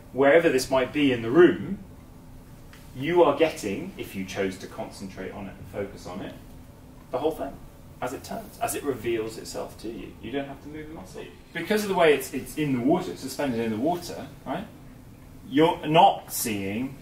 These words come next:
the bottom bits of the image. And of course, depending on how full the sphincter is with wine, if it was fuller with wine, further down. If the crater is not as full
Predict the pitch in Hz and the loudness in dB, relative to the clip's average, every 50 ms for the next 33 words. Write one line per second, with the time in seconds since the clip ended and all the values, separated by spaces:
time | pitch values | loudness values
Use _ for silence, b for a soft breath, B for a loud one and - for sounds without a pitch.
0 | - - 123 - - 139 - - - 123 120 110 - - - - - - - - | -12 -10 -4 0 0 0 0 0 -6 -8 -8 -6 -4 -6 -6 -6 -8 -12 -12 -12
1 | - - 233 233 226 208 - - - - - - - - - - - - - - | -10 -10 -8 -6 -6 -8 -8 -10 -14 -18 -18 -20 -20 -20 -20 -20 -20 -20 -20 -20
2 | - - - - - - - - - - 151 151 147 - 143 139 - 151 143 160 | -20 -20 -20 -20 -20 -20 -20 -12 -6 -2 0 0 0 0 -2 -2 -2 -2 2 2
3 | 156 147 143 131 127 123 123 117 113 113 - - - - - - 151 143 139 113 | 4 4 4 4 4 4 2 2 0 -4 -10 -16 -18 -10 -4 0 2 4 4 2
4 | - - - - - 214 202 160 104 92 92 92 - - - - - - - - | 2 0 -4 0 4 4 6 6 4 2 -2 -6 -8 -12 -16 -18 -20 -20 -20 -20
5 | - - - - - - - 110 - - - 165 - - - 220 127 123 - 117 | -20 -20 -20 -20 -18 -14 -10 -8 -6 -4 -2 -2 -2 -4 -4 -6 -4 -4 -4 -4
6 | 107 98 - - 107 117 117 120 - 190 214 247 - - - - - - - - | -6 -6 -4 0 2 2 4 4 2 0 -2 -4 -6 -10 -16 -18 -20 -20 -20 -20
7 | - - - - - - - - - - - - - - - - - - - - | -20 -20 -20 -20 -20 -20 -20 -20 -20 -20 -20 -20 -20 -20 -20 -20 -20 -20 -20 -18
8 | - - - - 127 120 - 120 120 - - - 131 120 120 113 107 104 107 101 | -14 -10 -8 -6 -6 -2 -2 -2 -2 -2 0 2 4 6 8 6 6 4 2 2
9 | 104 110 120 120 139 170 202 208 - - - - - - - - - - - - | 4 4 6 6 6 4 2 0 -2 -8 -18 -20 -20 -20 -20 -20 -20 -20 -20 -20
10 | - - - - - - - - - 107 101 - 92 - - 120 143 180 208 220 | -20 -20 -20 -20 -20 -20 -12 -6 -2 -2 -2 -2 -2 -2 -2 -2 -2 -2 -4 -6
11 | - - - - - - - - - - - - - 127 127 - 113 - - - | -8 -12 -20 -20 -20 -20 -20 -20 -20 -20 -12 -6 -6 -4 -4 -4 -4 -2 4 6
12 | 147 143 147 147 - 143 127 156 - 131 131 123 117 123 120 - - - 131 123 | 8 8 8 6 4 2 2 2 2 2 2 2 2 0 -2 -2 0 2 4 4
13 | 120 110 107 104 98 | 4 2 0 -2 -4